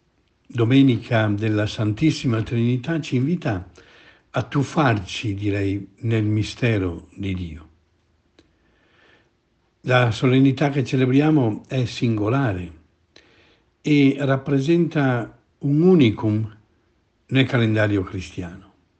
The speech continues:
Mentre tutte le altre feste liturgiche celebrano un avvenimento preciso della storia della nostra salvezza, questa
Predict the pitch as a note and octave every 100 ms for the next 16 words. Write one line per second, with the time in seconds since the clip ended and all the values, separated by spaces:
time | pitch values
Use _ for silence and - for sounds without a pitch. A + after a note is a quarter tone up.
0 | _ _ _ _ - _ _ _ - D3+
1 | E3+ E3 D#3 C#3 - D#3+ - B2+ B2 A#2+
2 | A#2 A#2+ A#2 A2+ - C3 B2 - B2 A2
3 | G#2+ D#3+ D3+ B2 A#2+ A2+ A#2+ G#2+ - C3+
4 | B2+ A#2 A2 G#2+ G#2 G#2 A2+ G#2 G2+ G2
5 | G2+ C#3 C#3 - G2+ F#2+ G2 F3+ E3+ G2+
6 | D#2 - _ _ _ _ _ _ _ _
7 | - G#2 G#2 - C#3+ C3+ A2+ F#2+ G2+ G2+
8 | A2+ A#2+ - G#2+ C#3 C#3 E3 D3+ - A#2
9 | E3+ E3+ - A#2+ G#2